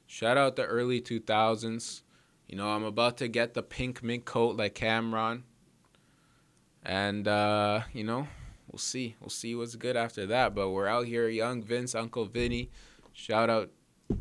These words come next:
everyone that was popping in the early two thousands. Sh-, shout out Swollen members. You know, shout out Our Lady Peace.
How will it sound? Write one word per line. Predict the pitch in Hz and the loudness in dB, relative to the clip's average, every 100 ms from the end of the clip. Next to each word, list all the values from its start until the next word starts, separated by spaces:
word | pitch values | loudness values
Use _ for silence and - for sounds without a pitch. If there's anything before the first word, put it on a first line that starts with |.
| - | 2
everyone | 117 123 120 117 | 2 4 2 0
that | 113 107 | 2 2
was | 107 101 | 2 -2
popping | - 120 120 123 117 | 2 4 4 0 -2
in | 107 | -2
the | 92 | 0
early | 113 117 | 0 0
two | 113 117 | -4 -4
thousands. | 120 117 120 120 120 - | 2 4 4 0 -6 -4
Sh-, | - 107 | -4 0
shout | 123 127 | 4 6
out | 127 | 4
Swollen | - 127 117 120 113 110 | 0 2 2 2 0 0
members. | 113 113 113 117 - _ - - _ | -2 0 0 -2 -10 _ -20 -20 _
You | 101 98 | -6 -4
know, | 101 | -2
shout | 110 131 110 117 | -2 4 6 6
out | 110 104 - - _ _ _ _ - | 4 2 -4 -20 _ _ _ _ -2
Our | 104 110 | 2 4
Lady | 117 113 107 101 | 4 2 2 -2
Peace. | - 120 120 - - | -2 -2 0 -2 -4